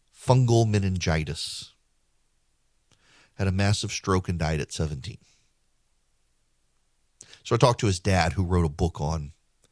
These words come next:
overcoming anxiety. And, and we had that conversation this morning. And I'll, I'll play that for you on Friday. I, I talked to Ed Litton. He's the president of the Southern Baptist Convention. You know, I, I, I had all these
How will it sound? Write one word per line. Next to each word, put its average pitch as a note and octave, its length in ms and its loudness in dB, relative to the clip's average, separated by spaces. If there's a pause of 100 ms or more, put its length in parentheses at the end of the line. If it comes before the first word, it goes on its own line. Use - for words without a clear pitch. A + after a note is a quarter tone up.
(360)
overcoming F#2 440 -2
anxiety. D#2 720 -2 (1700)
And, D#2+ 580 -4
and D#2+ 420 -4 (720)
we F2+ 180 -4
had F#2 140 0
that D#2+ 120 -4
conversation E2 520 -4
this - 180 -12
morning. D2+ 300 -8 (640)
And G2+ 100 -2
I'll, G#2 280 0
I'll A2+ 100 -2
play B2 220 4
that G#2 160 0
for F#2+ 120 -2
you E2+ 80 0
on D2 80 -4
Friday. D#2+ 360 -2
I, F#2 120 0
I G2+ 60 0
talked F3 260 4
to - 140 0
Ed A2+ 140 2
Litton. A2 380 -2
He's F2 320 -4
the F#2 340 -2
president A2+ 440 4
of F#2 60 2
the F2+ 80 -4
Southern G2 260 0
Baptist F2 400 -4
Convention. - 480 -10 (300)
You A#2+ 60 0
know, A#2+ 80 4
I, G#2+ 140 4
I, F#2+ 140 2
I G#2 260 2
had G#2+ 200 6
all A2+ 120 6
these F#2+ 200 0